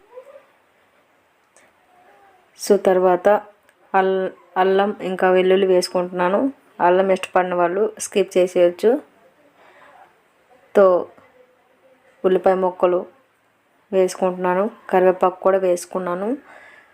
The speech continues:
So, ఉల్లిపాయ ముక్కలు కూడా ఇలా లైట్గా వేయించాలి. చూస్తున్నారు కదా, ఇలా వేయించిన తర్వాత ఇప్పుడైతే టొమాటో ముక్కలు కూడా వేసుకుంటున్నానండి.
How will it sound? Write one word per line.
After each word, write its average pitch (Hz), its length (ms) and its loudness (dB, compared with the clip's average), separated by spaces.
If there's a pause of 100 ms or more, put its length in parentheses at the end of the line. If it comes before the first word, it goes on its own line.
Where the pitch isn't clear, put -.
(1200)
So, 208 40 4
ఉల్లిపాయ 190 400 4
ముక్కలు 190 280 0
కూడా 196 280 2
ఇలా 190 200 0
లైట్గా 180 460 0
వేయించాలి. 185 800 -2 (680)
చూస్తున్నారు 180 400 -2
కదా, 180 280 -2 (320)
ఇలా 190 120 2
వేయించిన 180 440 -2
తర్వాత 175 520 0 (920)
ఇప్పుడైతే 180 560 2 (960)
టొమాటో 185 360 0
ముక్కలు 180 280 -2
కూడా 180 200 -2
వేసుకుంటున్నానండి. 180 1040 -4